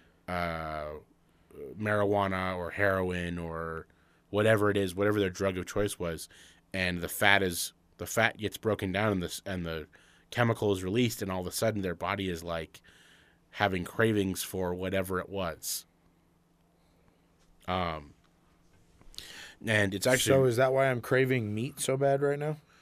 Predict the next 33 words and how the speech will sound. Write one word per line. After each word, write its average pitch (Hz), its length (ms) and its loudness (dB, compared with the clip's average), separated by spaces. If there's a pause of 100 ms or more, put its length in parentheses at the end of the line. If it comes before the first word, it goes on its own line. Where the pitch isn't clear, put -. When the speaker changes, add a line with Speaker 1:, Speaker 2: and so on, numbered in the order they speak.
(340)
Speaker 1:
That's 127 340 4
a 110 60 2
little 104 140 4
different. 160 540 0 (460)
Speaker 2:
<laughs> 147 60 -4
Speaker 1:
Um, 87 460 -2 (500)
but 98 260 6 (480)
that's 123 160 6
actually 156 300 10
the 135 80 12
reason 123 360 6
why 101 560 2
there's 101 240 -2
actually 107 280 0
people, 98 520 0 (320)
and 95 160 -4
this 98 120 -4
is, 92 160 -6
this 110 180 -2
is 101 60 -4
something 101 260 2
that 85 100 -6
they've 90 460 -2 (260)
just 101 200 -6
recently 101 340 -4
discovered, 92 480 -4
that, 80 220 -6 (800)
uh, 85 240 -6
marijuana, 98 680 2 (720)
when 95 120 -2
you 90 160 -2
smoke - 640 0 (260)
mar-, 95 380 2